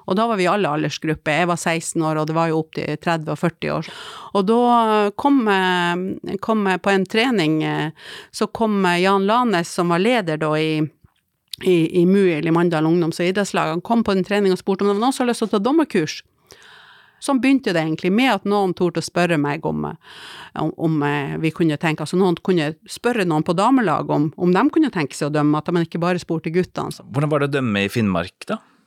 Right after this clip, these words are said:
Speaker 1: Det var jo, eh, altså, det var jo lett, lett blandet. Du var jo jente, og det var jo veldig mange ulike synspunkter i forhold til det samiske. Men jeg la aldri skjul på at jeg var same, og jeg var som sagt veldig opptatt, opptatt av det. Og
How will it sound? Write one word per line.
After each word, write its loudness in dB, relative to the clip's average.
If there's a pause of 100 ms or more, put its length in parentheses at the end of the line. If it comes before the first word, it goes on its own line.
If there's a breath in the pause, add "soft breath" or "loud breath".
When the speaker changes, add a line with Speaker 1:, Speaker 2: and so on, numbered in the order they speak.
(440 soft breath)
Speaker 1:
Det 2
var 2
jo, 2
eh, 2
altså, 0
det 2
var 0
jo 2
lett, -2 (100)
lett -2
blandet. 2 (100)
Du -2
var 0
jo 0
jente, -2 (260)
og 0
det 2
var 2
jo 0
veldig 2
mange 2
ulike 2
synspunkter 0
i 2
forhold -2
til 2
det 0
samiske. 0 (240)
Men 2
jeg 2
la 4
aldri 2
skjul 2
på -2
at -2
jeg -2
var -2
same, 0
og 0
jeg 2
var 0
som -2
sagt -6
veldig 0
opptatt, -2
opptatt -2
av 0
det. 0
Og -4